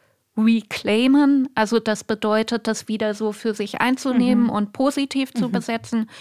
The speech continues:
Speaker 1: Und andere sagen aber eben auch,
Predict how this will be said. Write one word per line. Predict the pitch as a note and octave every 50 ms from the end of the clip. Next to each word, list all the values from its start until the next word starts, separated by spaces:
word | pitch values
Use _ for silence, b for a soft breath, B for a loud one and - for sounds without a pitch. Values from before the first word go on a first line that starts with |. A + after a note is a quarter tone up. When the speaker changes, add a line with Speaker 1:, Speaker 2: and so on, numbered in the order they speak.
| B B B B
Speaker 1:
Und | B - A3+ - -
andere | G#3+ G#3 G#3+ G#3+ G#3+ G#3+
sagen | G3+ - G#3+ G3+ G3+ G3+ G3+ G#3 G3+ -
aber | - G#3 G3+ G#3 G3+ -
eben | - G#3 G3+ - G3 F#3+ -
auch, | - F#3+ F#3+ F#3+ F#3+ -